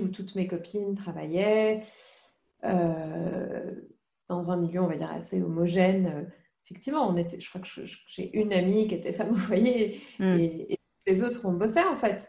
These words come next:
Speaker 1: Et
Speaker 2: Mm.
Speaker 1: tout d'un coup, je me suis retrouvée dans cette vie de femme d'expat où la plupart des conjoints sont des conjointes,
Speaker 2: Mhm.
Speaker 1: ne travaillent pas parce qu'en fait, bah, c'est compliqué de retrouver, parce que retrouver un niveau de carrière dans un nouveau pays, c'est pas évident,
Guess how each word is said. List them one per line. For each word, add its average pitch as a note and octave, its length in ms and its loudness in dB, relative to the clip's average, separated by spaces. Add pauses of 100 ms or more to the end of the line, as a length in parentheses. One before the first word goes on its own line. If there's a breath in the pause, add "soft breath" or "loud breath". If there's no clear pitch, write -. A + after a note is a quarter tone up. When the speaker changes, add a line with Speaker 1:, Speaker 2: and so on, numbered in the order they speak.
(140)
Speaker 1:
Et F#3 200 8
Speaker 2:
Mm. D#3+ 60 2
Speaker 1:
tout - 100 -6
d'un F#3+ 160 2
coup, D4+ 280 0
je A3 140 -2
me F#3 60 2
suis F#3+ 140 -2
retrouvée A#3+ 240 -4
dans A3 100 0
cette F3 220 0
vie A#3+ 140 -2
de G3+ 100 0
femme F3+ 240 -2
d'expat A3 560 -4
où F3 160 -6 (240)
la E3+ 140 -2
plupart G3 600 -4
des E3+ 140 -4 (120)
conjoints F#3 540 -2
sont F#3+ 140 -8
des D#3 100 -8
conjointes, G#3+ 540 -2 (320 soft breath)
Speaker 2:
Mhm. F3+ 300 0 (100)
Speaker 1:
ne F#3+ 140 8
travaillent F#3+ 480 2
pas E3 200 4
parce F3 200 -2
qu'en E3 120 -8
fait, F#3 260 0
bah, E3+ 100 -2
c'est E3+ 160 -8
compliqué F3 340 -4
de F#3+ 80 0
retrouver, A#3+ 760 2
parce F3 200 -2
que F3 280 -4 (560 loud breath)
retrouver F#3 340 0
un F#3 140 8
niveau F3+ 480 2
de G3+ 60 -4
carrière G3 440 2
dans F#3 160 -2
un F3+ 60 2
nouveau F3+ 220 0
pays, F#3 360 4
c'est F#3+ 140 -4
pas E3 140 -6
évident, A3+ 600 -2